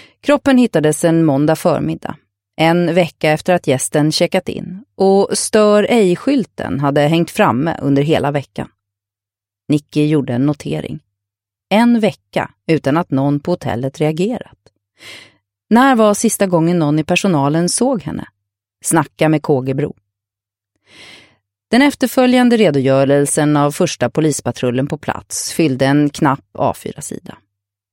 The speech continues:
Kriminalinspektör Alfredsson och en polisaspirant hade noterat att rummet var välordnat och utan tecken på våld. Innehållet i en ouppackad kabinväska hade inspekterats och bedömts vara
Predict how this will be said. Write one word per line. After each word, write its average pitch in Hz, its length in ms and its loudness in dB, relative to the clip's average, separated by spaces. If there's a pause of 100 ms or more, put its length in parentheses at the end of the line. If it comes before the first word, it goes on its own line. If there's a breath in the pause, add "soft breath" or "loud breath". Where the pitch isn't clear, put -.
(400)
Kriminalinspektör 160 1000 2
Alfredsson 185 920 0
och 185 180 0
en 185 240 2
polisaspirant - 1120 -2
hade 208 240 2
noterat 156 580 0
att 196 160 -2
rummet 185 380 2
var 196 120 2
välordnat 143 880 -2
och - 160 0
utan 208 360 2
tecken 127 380 -4
på 135 120 -4
våld. 117 380 -4 (1080 loud breath)
Innehållet 254 640 4
i 202 60 4
en 185 140 4
ouppackad 156 640 0
kabinväska 143 760 0
hade 120 220 0
inspekterats - 1040 -6
och 240 180 0
bedömts 175 520 2
vara 151 440 4